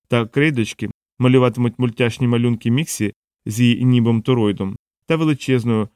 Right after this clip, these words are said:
каменюкою на дупі, а з ілюмінатора на боці службового модуля «Звізда» визиратиме усміхнене антропоморфне личко. Айві вперше за довгий час озвалася. Якихось два тижні тому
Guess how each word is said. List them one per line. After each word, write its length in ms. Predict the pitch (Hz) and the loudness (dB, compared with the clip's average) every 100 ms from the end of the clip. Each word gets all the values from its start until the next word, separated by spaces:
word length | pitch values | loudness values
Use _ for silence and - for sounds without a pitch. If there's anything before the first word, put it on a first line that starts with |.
| _ | _
каменюкою 540 | - 127 123 117 120 117 | 0 2 4 2 0 0
на 100 | 131 | 0
дупі, 380 | 120 98 - - _ _ _ - | -2 -8 -10 -14 _ _ _ -4
а 140 | 120 | 0
з 100 | 120 | 4
ілюмінатора 540 | 127 127 127 113 120 120 | 4 4 4 2 0 2
на 100 | 123 | 0
боці 280 | 120 117 | 0 -2
службового 600 | 113 135 117 123 120 113 | -4 -2 0 0 0 2
модуля 400 | 120 117 113 110 - | 2 0 0 0 -2
«Звізда» 520 | 107 113 107 127 160 _ _ _ - | -2 -2 -2 -4 -4 _ _ _ -2
визиратиме 640 | 117 117 123 117 120 113 | 0 4 4 2 2 0
усміхнене 680 | 113 123 - 147 123 110 101 _ _ | 0 -4 -4 -4 -2 -2 -4 _ _
антропоморфне 760 | 143 156 165 165 143 113 - 117 | -4 -2 -2 -2 -2 -2 -2 -2
личко. 420 | 95 - - - - _ _ _ _ _ | -2 -6 -16 -18 -20 _ _ _ _ _
Айві 280 | - 120 117 | 0 2 2
вперше 380 | 113 127 107 113 | 0 0 -2 -2
за 100 | 110 | -2
довгий 280 | 113 110 113 | 0 0 0
час 220 | 117 110 | -2 -4
озвалася. 600 | 135 107 73 - - - - _ _ - | -4 -6 -8 -10 -14 -16 -18 _ _ -6
Якихось 440 | 117 120 127 110 | 0 0 0 -2
два 140 | 110 | -2
тижні 340 | 113 123 113 113 | -2 0 0 -2
тому 320 | - 135 175 | 0 -2 -2